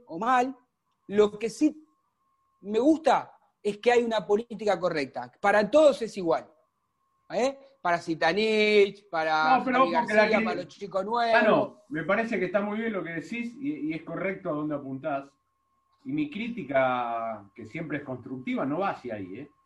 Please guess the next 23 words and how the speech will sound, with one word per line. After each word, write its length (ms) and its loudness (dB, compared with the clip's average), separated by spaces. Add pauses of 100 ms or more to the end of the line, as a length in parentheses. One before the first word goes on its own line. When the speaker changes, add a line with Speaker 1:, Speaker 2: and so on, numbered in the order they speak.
(140)
Speaker 2:
A 60 -10
mí 100 0
me 60 0
parece 240 -4
muy 140 -4
bien 220 -4
que 360 -12
si 80 -12
un 140 -10
pibe, 440 -2 (280)
por 140 -6
más 100 -2
que 100 -4
sea 160 -4
muy 160 0
bueno, 320 -2
pide 200 -6
más 140 -4
de 40 -8
un 60 -4
millón 260 -6
de 80 -6
dólares, 440 -4